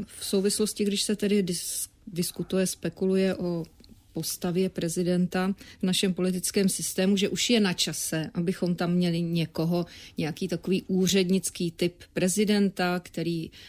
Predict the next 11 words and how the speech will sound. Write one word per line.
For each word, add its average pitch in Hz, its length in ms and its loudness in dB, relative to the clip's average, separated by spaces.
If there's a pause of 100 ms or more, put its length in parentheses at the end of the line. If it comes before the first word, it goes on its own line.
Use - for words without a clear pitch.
(120)
prostě - 400 -6
nebude 170 400 2
<laughs> 220 160 2
nikde 185 380 2 (320)
škodit, 196 560 2
zbytečně 185 640 0
vyčnívat 190 720 2
a - 180 -2
bude 185 260 2
slušně 180 560 0
reprezentovat. 156 840 -2